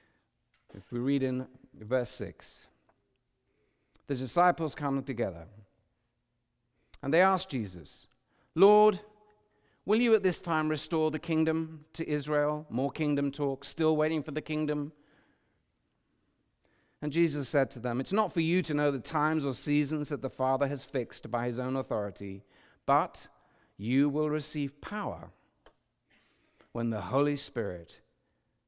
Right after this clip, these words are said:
has come upon you. And you will be my witnesses in Jerusalem and in all Judea and Samaria and to the ends of the earth."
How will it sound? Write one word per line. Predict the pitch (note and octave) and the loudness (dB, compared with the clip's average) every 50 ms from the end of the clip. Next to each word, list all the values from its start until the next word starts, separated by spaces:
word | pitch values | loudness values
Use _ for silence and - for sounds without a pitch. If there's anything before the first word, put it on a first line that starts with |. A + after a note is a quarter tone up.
| _ _ | _ _
has | - G2+ - | -14 -14 -10
come | - B2 A2+ | -10 -8 -8
upon | G#2+ G#2 - A#2 A#2 A2+ | -8 -8 -8 -8 -8 -8
you. | F#2+ F2 F#2 A2+ - _ _ _ _ _ _ _ _ _ _ _ _ _ _ _ _ _ _ _ _ _ _ _ _ _ _ _ _ _ _ - | -8 -10 -12 -16 -20 _ _ _ _ _ _ _ _ _ _ _ _ _ _ _ _ _ _ _ _ _ _ _ _ _ _ _ _ _ _ -4
And | C#3+ D3 C3+ | -2 -2 0
you | D#3 F#3+ G#3+ | 2 4 4
will | G#3 G3 | 4 6
be | F3+ G3 | 8 6
my | F3+ F3+ E3+ E3+ | 8 8 8 6
witnesses | E3 E3+ G3 G#3 - F#3+ F3+ E3 - F#3+ F#3 F3 D3+ | 6 6 4 2 2 -2 -4 0 2 2 2 2 2
in | E3+ D#3 | 0 0
Jerusalem | C3+ C3+ C#3+ D3+ E3 E3+ - - D#3+ E3 E3 E3 D#3+ E3 E3 | 2 2 2 2 2 2 2 0 0 0 0 0 0 0 0
and | D#3+ D3 | 0 0
in | C3 B2+ | 0 2
all | C#3+ E3 F#3 G3 G3 F3+ | 2 2 4 4 4 4
Judea | D3+ D#3+ C#3 D3+ D3 C#3+ C#3 C#3 C3+ B2 | 2 0 2 4 4 6 4 4 2 0
and | C3+ C3+ | -4 -6
Samaria | - - C3+ B2+ B2+ B2+ B2+ B2 B2+ B2+ B2 B2 A#2+ | -6 -4 -4 -2 0 0 0 2 0 0 0 0 -2
and | A2+ A#2 A#2 | -2 -6 -6
to | A#2 G#2+ | -6 -6
the | G#2+ A#2 - | -6 -6 -6
ends | A2+ A#2 A#2 A#2 G#2 | -4 -6 -6 -6 -6
of | A#2 G2+ | -6 -6
the | A2 G#2+ - | -6 -4 -4
earth." | G#2+ G#2 G2 F2 E2+ - - - | -2 -4 -4 -6 -8 -14 -20 -20